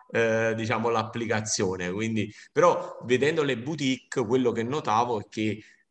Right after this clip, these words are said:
questa attenzione al dettaglio, mista al non voler andare a snaturare il brand, perché io ho visto vari showroom, faccio esempio Bulgari,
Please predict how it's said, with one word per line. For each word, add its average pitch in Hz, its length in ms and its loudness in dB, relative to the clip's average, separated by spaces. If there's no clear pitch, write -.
questa 120 380 0
attenzione 117 480 -2
al 160 140 0
dettaglio, 110 720 0
mista 139 480 0
al 117 420 2
non 151 180 0
voler 135 380 2
andare 120 360 2
a 120 60 0
snaturare 113 580 0
il 101 120 0
brand, 104 400 2
perché 101 300 -6
io 135 140 2
ho - 20 -2
visto 107 340 -2
vari 120 420 2
showroom, 117 380 0
faccio 104 220 -4
esempio 110 180 0
Bulgari, 113 640 0